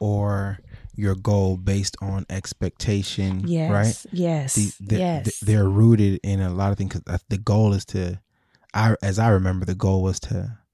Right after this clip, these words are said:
Speaker 2: You're
Speaker 1: throw,
Speaker 2: right. Come
Speaker 1: throw the
Speaker 2: on.
Speaker 1: experience,
Speaker 2: What was the goal?
Speaker 1: have an experience that we can all remember, that we can honor family,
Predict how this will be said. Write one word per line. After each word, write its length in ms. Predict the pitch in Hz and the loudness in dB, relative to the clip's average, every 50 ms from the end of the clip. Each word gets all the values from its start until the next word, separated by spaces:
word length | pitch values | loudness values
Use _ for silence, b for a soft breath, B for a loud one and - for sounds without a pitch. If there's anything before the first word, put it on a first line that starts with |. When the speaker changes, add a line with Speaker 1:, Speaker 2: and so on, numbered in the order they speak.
| _ _ _ _ _ _ - | _ _ _ _ _ _ -4
Speaker 2:
You're 160 | 190 190 254 | 2 4 6
Speaker 1:
throw, 120 | 107 101 98 | 6 6 6
Speaker 2:
right. 240 | 294 285 - - - | 6 2 0 0 2
Come 0 | |
Speaker 1:
throw 220 | - 104 101 104 | 4 6 6 6
the 100 | 107 104 | 6 6
Speaker 2:
on. 40 | 101 | 4
Speaker 1:
experience, 720 | 92 92 - - - 110 110 107 101 95 95 90 - - | 4 2 -2 0 4 6 6 6 6 6 4 2 0 -2
Speaker 2:
What 160 | - 285 302 | -2 -4 -4
was 120 | 214 208 - | -6 -8 -10
the 80 | - | -10
goal? 140 | 196 - 170 | -10 -6 -2
Speaker 1:
have 200 | 156 95 92 95 98 | 0 2 2 2 2
an 60 | 107 | 0
experience 680 | 101 - - - - 104 101 95 101 92 - - - b b b b b b b b - | -2 -2 -4 -2 0 0 2 2 0 -2 -4 -8 -14 b b b b b b b b -2
that 100 | - 90 | 0 0
we 80 | 92 | 0
can 160 | 90 - 95 92 | 0 0 0 0
all 140 | 90 90 | 0 0
remember, 500 | 92 90 92 95 92 92 90 92 95 98 - _ _ _ _ _ _ | 0 0 2 2 0 0 0 -2 -2 -4 -6 _ _ _ _ _ _
that 120 | - 82 87 | -4 -2 -2
we 80 | 92 | -2
can 280 | - - 80 87 92 b b b b b b b b | -2 -4 -6 -6 -8 b b b b b b b b
honor 280 | - 101 92 85 85 85 | -2 0 2 2 2 0
family, 580 | - - 92 90 87 82 82 80 80 78 - | 0 0 2 2 2 2 0 -2 -4 -6 -8